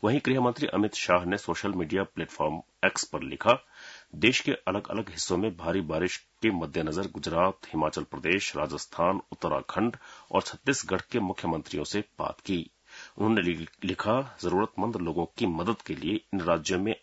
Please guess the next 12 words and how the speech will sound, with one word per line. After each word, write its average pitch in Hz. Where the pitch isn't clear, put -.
एनडीआरएफ 92
की -
पर्याप्त 87
टीमें 80
तैनात 82
की 78
गई 78
हैं 113
और 113
जरूरत 107
पड़ने 76
पर -